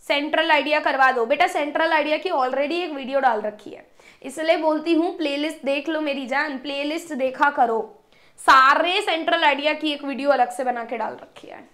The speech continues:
ठीक है, so मेटिल्डा's डिजायर यानी कि उसकी जो विश थी, उसकी इच्छा थी क्या, to belong to the rich, वो चाहती थी भाई मैं एक लैविश लाइफ जीऊं,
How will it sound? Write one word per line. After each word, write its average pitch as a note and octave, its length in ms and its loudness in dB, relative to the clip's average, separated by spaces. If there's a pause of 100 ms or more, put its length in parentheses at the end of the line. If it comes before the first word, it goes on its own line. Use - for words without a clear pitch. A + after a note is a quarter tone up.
(1900)
ठीक - 200 -10
है, G4 120 2 (1600)
so F#4+ 140 0
मेटिल्डा's E4+ 640 4
डिजायर C#4 460 4
यानी D#4 320 2
कि F#4 140 -4
उसकी F4+ 280 -4
जो F4 180 -4
विश D4 400 -4
थी, D4+ 120 -4
उसकी C#4+ 240 -10
इच्छा E4 360 -4 (100)
थी C#4 100 -8
क्या, D#4+ 240 2 (280)
to E4+ 100 -10
belong D#4+ 440 0
to E4+ 100 -4
the F#4 100 -2 (140)
rich, D4+ 280 -2 (340)
वो F#4+ 160 2
चाहती F#4 380 6
थी G#4 100 4
भाई A4 220 4
मैं E4+ 320 6
एक A4 120 4
लैविश D#4 600 4
लाइफ D4 320 2
जीऊं, D4+ 320 0